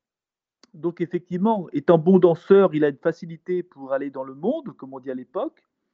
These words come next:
Et comme saint François d'Assise, eh bien, il a un rêve de chevalerie, hein. C'est, c'est un,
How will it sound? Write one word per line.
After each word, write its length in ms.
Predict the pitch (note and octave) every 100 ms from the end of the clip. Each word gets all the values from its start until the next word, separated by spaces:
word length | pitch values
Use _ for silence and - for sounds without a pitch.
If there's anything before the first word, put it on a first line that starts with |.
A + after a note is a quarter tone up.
| _ _ _ _ _
Et 140 | E3+ F#3
comme 500 | - D#4+ D#4+ B3 F#3 -
saint 140 | A3
François 320 | _ G#3+ A3
d'Assise, 520 | F#3 E3+ _ F4+ F#4+ A#3+
eh 80 |
bien, 380 | E3+ D#3+ G3 A#3+ A3
il 200 | F3+ E3+
a 280 | F#3 A3 A3+
un 120 | E3+
rêve 540 | E3 E3 F#3+ G#3+ D3+ B2+ _ _ _ _ _
de 320 | C3 D#3+ F#3+
chevalerie, 720 | F3+ - F3+ F3 D#3+ F3 C#3+ _ _
hein. 180 | A2+ A#2+
C'est, 200 | _ B2+
c'est 260 | B2 C3+ _
un, 180 | C#3